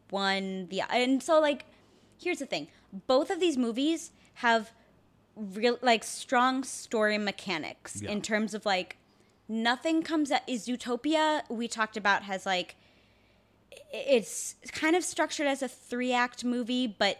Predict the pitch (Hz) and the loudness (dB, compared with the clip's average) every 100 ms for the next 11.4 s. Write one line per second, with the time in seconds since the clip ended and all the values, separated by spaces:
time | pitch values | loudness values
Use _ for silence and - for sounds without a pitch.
0 | - 208 - 202 202 - 226 202 202 180 | -4 -6 -4 -2 -2 -2 -4 -2 0 -2
1 | 156 - 185 202 214 208 208 220 220 214 | -4 0 2 2 2 0 0 -6 -4 -2
2 | 220 120 107 113 120 139 214 131 156 - | 0 2 2 0 -2 2 2 2 0 -4
3 | - 208 202 202 196 185 - 208 185 170 | 0 2 2 0 -2 -6 -6 -6 -4 -4
4 | 160 156 151 143 135 139 127 113 107 101 | -4 -2 0 0 2 2 4 2 0 0
5 | 92 98 101 92 98 - 107 92 87 - | -2 -4 -4 -4 -6 -6 -8 -6 -8 -12
6 | - 92 85 151 131 - 147 151 190 180 | -14 -12 -10 -8 -6 -4 -2 2 0 4
7 | 190 151 - - _ _ - - _ 208 | 2 2 -4 -20 _ _ -20 -20 _ -10
8 | 202 262 269 233 180 151 143 - 113 117 | -2 0 0 2 2 2 -2 -2 -2 -2
9 | 104 92 92 104 107 110 110 113 104 - | -4 -4 -6 -4 -4 -4 -4 -6 -8 -6
10 | 117 117 120 117 175 165 151 113 113 107 | -6 -4 -6 -10 -12 -10 -8 -4 -2 0
11 | 104 95 - | -2 -4 -12